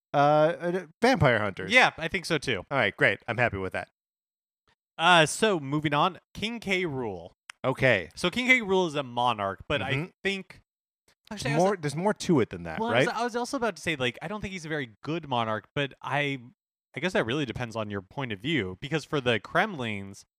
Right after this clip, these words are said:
Speaker 2: he actually is probably a very effective monarch.
Speaker 1: Okay, but do you think so? Because it seems like the only thing that he does, and he does it over and over again,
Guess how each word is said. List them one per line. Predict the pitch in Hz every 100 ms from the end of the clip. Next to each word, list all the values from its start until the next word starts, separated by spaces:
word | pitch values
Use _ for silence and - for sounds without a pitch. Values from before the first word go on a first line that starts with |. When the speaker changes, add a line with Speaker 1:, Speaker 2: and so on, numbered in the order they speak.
| _ _ _
Speaker 2:
he | - 156 143 135 123
actually | 131 - 147 160
is | 156
probably | - 120 113 113
a |
very | 110 110 107
effective | - 110 -
monarch. | 104 127 90 - - -
Speaker 1:
Okay, | - 131
but | 110 107
do | 110 185
you | 190 180
think | 160 143 120
so? | - 85 85
Because | 113 127 139 120 -
it | 139 120
seems | - 156 190 185
like | 180 135
the | 143 -
only | 139 175 180
thing | 156 135
that | 104
he | 123
does, | 107 120 101 90 -
and | 113
he | 110
does | 127 113
it | 110 -
over | 127 156
and | 151
over | 139 120 98
again, | 92 92 90